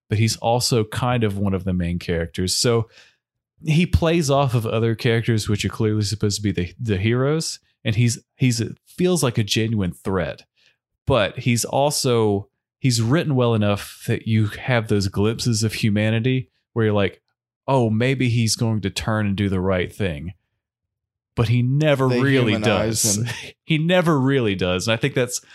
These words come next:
Speaker 1: the hallmark of a good villain, to where you have that little bit of believability to where you buy into it, but then you're like, "Mm, uh, actually, you know what? This guy is a Nazi." <laughs> So
Speaker 2: He's probably not gonna do that.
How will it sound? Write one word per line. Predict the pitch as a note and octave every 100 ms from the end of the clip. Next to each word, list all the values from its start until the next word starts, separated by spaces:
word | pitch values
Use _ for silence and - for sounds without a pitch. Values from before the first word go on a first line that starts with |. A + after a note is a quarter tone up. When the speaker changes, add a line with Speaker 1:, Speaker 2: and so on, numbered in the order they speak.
| - _
Speaker 1:
the | B2
hallmark | G#2+ B2 B2 A#2 A2
of | G#2+
a | F#2
good | F2+ F#2+
villain, | F2+ G2 F#2+ F#2
to | G2+
where | G2 G2
you | G2 F#2+
have | A2 G#2
that | G2+ -
little | C3+ F3 E3
bit | C#3+ B2+
of | G#2+
believability | A2 G#2+ A#2 G#2+ G2+ A2 G#2+ G2+ F#2+ F2+ - _ -
to | A#2
where | F#2+
you | F#2
buy | G2 G2
into | F#2+ F#2 F2 E2+
it, | E2 _ _ _ -
but | G2 -
then | G#2 F#2+ F#2 F2+
you're | F2+
like, | E2+ D#2+ - _ _ -
"Mm, | - F#2+ F#2 -
uh, | - C#2+ C#2+ D#2 -
actually, | F#2 F2+ - E2+
you | F2+
know | F2+
what? | F2+ D#2+
This | G2 -
guy | F2 F2
is | F2+
a | F2+
Nazi." | F2+ F2 - - F#2
<laughs> |
So | G#2 A#2+ B2+ F3 D3+ - _ _ _ - -
Speaker 2:
He's | B2 C3 C3+ -
probably | A#2+ G#2 G2
not | F#2
gonna | F#2+ F#2
do | F#2+ D#2
that. | F#2 F#2